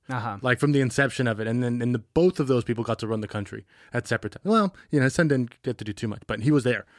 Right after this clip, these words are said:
Speaker 2: so.
Speaker 1: Yeah.
Speaker 2: They almost got a third, they almost got a second son in office, too.
Speaker 1: Damn, dude.
Speaker 2: And that was the
Speaker 1: Really?
Speaker 2: smart one.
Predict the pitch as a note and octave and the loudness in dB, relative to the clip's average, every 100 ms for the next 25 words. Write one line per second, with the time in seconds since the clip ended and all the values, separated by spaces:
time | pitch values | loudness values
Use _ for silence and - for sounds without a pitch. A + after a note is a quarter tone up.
0 | _ - A#2 A2+ _ _ - B2 G#2+ - | _ -18 -16 -18 _ _ -10 -6 -6 -10
1 | _ - - - - - F3+ F#3+ G#3+ A3 | _ -20 -20 -20 -8 2 4 4 4 2
2 | - A3 A#3+ F#3+ D#3+ G#3 A3 G#3+ G#3 - | 4 4 4 2 2 4 4 4 2 2
3 | A3+ A#3 A#3 - D3 B2+ A#2 G#2 G#2+ - | 0 2 0 0 0 2 -2 -4 -8 -2
4 | F3 C#3 - _ _ _ - B2 D#3+ F3 | 0 0 -4 _ _ _ -6 0 2 4
5 | D3+ C#3 C#3 D#3 F3+ - _ _ - D#3 | 2 2 0 2 0 -4 _ _ 0 4
6 | F#3+ A3 F#3+ C#3+ G3 A3+ G3+ B2 | 8 8 6 4 4 4 4 0